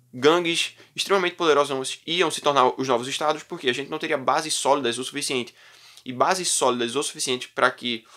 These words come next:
se instale uma sociedade libertária precisa de hierarquias naturais. E essas hierarquias naturais só surgem quando nós nos aprimoramos.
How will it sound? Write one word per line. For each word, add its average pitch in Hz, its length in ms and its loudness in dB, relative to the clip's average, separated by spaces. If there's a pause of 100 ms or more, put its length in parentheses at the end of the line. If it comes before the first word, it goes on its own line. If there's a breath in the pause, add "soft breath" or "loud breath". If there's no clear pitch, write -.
(720 soft breath)
se - 180 -4
instale 139 600 2 (340 loud breath)
uma 127 680 6
sociedade 123 420 2
libertária 120 440 2
precisa 147 300 -4
de 143 100 -10
hierarquias 147 480 -2
naturais. 139 560 -2 (340 loud breath)
E 131 120 2
essas 180 220 0
hierarquias 165 440 0
naturais 143 320 -2
só 139 80 -6
surgem 156 280 -6
quando 151 200 -4
nós 143 240 -4
nos 147 140 -4
aprimoramos. 147 600 -4